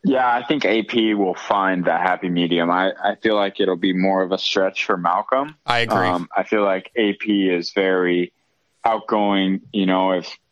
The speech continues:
Speaker 1: I feel like he's the type of personality that if he gets to a point that he's not having fun, he's gonna be able to bring it up and be like, "Look, man, if you don't let me do something, I'm gonna freaking jump off a cliff."
Speaker 2: <laughs>
Speaker 1: You know?
Speaker 2: Okay, yeah,
Speaker 1: So,
Speaker 2: yeah.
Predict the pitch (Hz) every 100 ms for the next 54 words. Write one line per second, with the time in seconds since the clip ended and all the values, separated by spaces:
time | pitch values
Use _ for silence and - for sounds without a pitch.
0 | _ - - - - 123 - 104 143 143
1 | 127 123 113 107 117 98 95 107 101 101
2 | 95 95 95 92 87 101 107 101 - 101
3 | 87 101 92 90 92 92 90 90 85 87
4 | 87 85 87 104 90 85 - - 101 95
5 | 92 87 - 90 87 87 87 82 80 82
6 | 82 80 90 82 85 80 80 73 - 92
7 | 95 95 90 92 90 95 85 87 80 90
8 | 82 - 80 82 82 80 _ - 82 82
9 | 82 82 80 - - 78 82 76 - _
10 | _ _ - 82 78 78 - - 67 -
11 | - - 185 - 170 - - 87 78 147
12 | 139 139 104 95 87